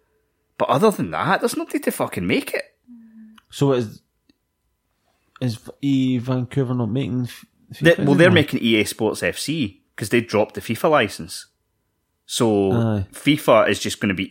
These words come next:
Speaker 1: E A Sports F C twenty-five, or twenty-four, sorry, this year. And they've completely dropped fifa. And fifa have said, "Aye, well, we'll just get someone else to make the fifa game."
Speaker 2: All right, sorry, that's what it's,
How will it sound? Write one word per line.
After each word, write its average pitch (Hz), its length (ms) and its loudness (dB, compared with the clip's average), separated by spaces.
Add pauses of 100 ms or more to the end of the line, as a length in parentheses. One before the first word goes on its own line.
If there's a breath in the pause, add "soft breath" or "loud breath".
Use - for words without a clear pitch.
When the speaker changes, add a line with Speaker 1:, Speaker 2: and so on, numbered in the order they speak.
Speaker 1:
E 104 200 2
A 92 40 2
Sports - 680 -6 (640)
F 101 220 0
C 98 260 -4
twenty-five, 107 840 -4 (100)
or 127 120 2
twenty-four, 123 460 2
sorry, 117 300 2
this - 320 -4
year. 90 180 -4 (380 loud breath)
And 110 120 0
they've 104 100 0
completely 120 380 -2
dropped 104 260 -4
fifa. - 380 -4 (260 soft breath)
And 110 100 -4
fifa 123 300 0
have 107 160 4
said, 95 400 0 (120)
"Aye, 92 140 2
well, 87 100 -4
we'll 92 140 -6
just - 180 -8
get - 120 -8
someone 82 200 -10
else 98 160 -6
to 143 80 -6
make 127 100 -2
the - 60 -8
fifa 110 280 -8
game." 82 260 -12
Speaker 2:
All 98 220 -8
right, 95 200 -6
sorry, 95 400 -2
that's 92 300 -4
what - 80 -14
it's, - 140 -12